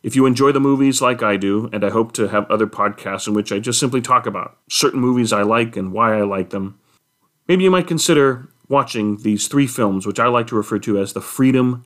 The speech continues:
Trilogy, Spartacus, Cleopatra, and Ben-Hur, and just focus on the issue of freedom as you're watching these films. And you might see it lead you to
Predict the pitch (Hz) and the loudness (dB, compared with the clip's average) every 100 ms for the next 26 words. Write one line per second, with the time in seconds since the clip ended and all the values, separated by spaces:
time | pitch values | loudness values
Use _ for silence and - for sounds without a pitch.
0 | _ - 110 98 - 58 62 - _ _ | _ -4 0 0 -2 -10 -12 -18 _ _
1 | _ _ _ _ _ - - 127 131 123 | _ _ _ _ _ -6 -2 2 2 0
2 | 139 - - - _ _ _ _ _ _ | -4 -4 -6 -8 _ _ _ _ _ _
3 | _ _ _ - 143 139 117 120 - 104 | _ _ _ -2 2 2 2 -6 -4 -8
4 | 95 _ _ _ _ _ - 117 110 110 | -8 _ _ _ _ _ -2 2 4 4
5 | 110 110 117 104 110 _ _ _ _ _ | 2 0 -2 -2 -8 _ _ _ _ _
6 | _ _ - 135 156 147 - - _ - | _ _ -2 2 2 0 -2 -10 _ -2
7 | 214 220 123 - 104 104 - 127 151 120 | 0 2 -2 0 0 2 0 -2 -2 -4
8 | - - 135 113 98 101 104 98 104 110 | -4 0 2 2 0 -2 -2 -2 -2 -2
9 | 104 95 101 101 - - 107 92 85 95 | -6 -4 -4 -4 -8 -8 -8 -8 -10 -14
10 | - - _ _ _ _ _ _ _ _ | -14 -16 _ _ _ _ _ _ _ _
11 | _ _ _ _ _ _ - 120 131 139 | _ _ _ _ _ _ -4 2 2 2
12 | 143 - - 147 104 - - 120 143 135 | 0 -2 0 2 2 -2 -8 -2 0 0
13 | 117 95 92 - - 113 107 104 104 | -2 -4 -4 -10 -4 -2 -2 -4 -6